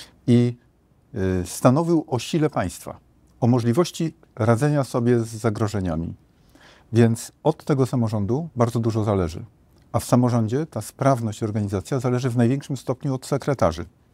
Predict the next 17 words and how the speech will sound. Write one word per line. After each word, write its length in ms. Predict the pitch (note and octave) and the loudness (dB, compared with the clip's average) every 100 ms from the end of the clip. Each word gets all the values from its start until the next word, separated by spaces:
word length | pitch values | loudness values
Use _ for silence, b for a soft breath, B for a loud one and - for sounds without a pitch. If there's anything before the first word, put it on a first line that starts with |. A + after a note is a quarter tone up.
| B B B B B | B B B B B
Dlatego, 540 | - A2 C3+ C3 C#3+ D#3 - _ _ - | 2 2 2 2 2 0 -6 _ _ -6
y, 20 | G2+ G2 - - | -2 -4 -6 0
ta 180 | C#3 | 0
grupa, 540 | D3+ A2+ C3 - F#2 C3+ - _ _ _ _ _ _ - F#2 | 2 2 0 0 -4 -4 -8 _ _ _ _ _ _ -8 -4
y, 100 | F2+ | 0
zawodowa, 640 | A2 A#2 A2 G2 G2 D#3+ F#3+ _ _ | 0 0 2 2 2 0 -4 _ _
myślę, 280 | A#2 A#2 D#3 | -2 0 0
że 180 | C3+ B2+ - _ - | 0 -2 -4 _ 0
powinna 560 | C3 A2 D3+ D3 C#3+ | 2 4 2 2 0
być 460 | C3+ B2 C3 - - _ _ _ _ _ | 2 2 2 -2 -16 _ _ _ _ _
bardzo 300 | A2 C3 C#3 | 0 0 2
doceniona 760 | B2+ C3 - B2+ C3 F#2+ F#2 D3+ - _ | 0 0 0 0 2 0 -2 -6 -12 _
i 240 | A#2 A2+ A2+ _ _ | 2 2 0 _ _
umocniona 680 | - D#3+ D3 - - D3+ C#3+ | -2 0 0 -2 0 0 0
w 40 | C3+ | -4
swoich 320 | - C3+ A#2+ | -2 -2 0
kompetencjach. 760 | B2+ A#2 A#2+ G2 F2+ - - | -2 -2 -2 -4 -6 -8 -12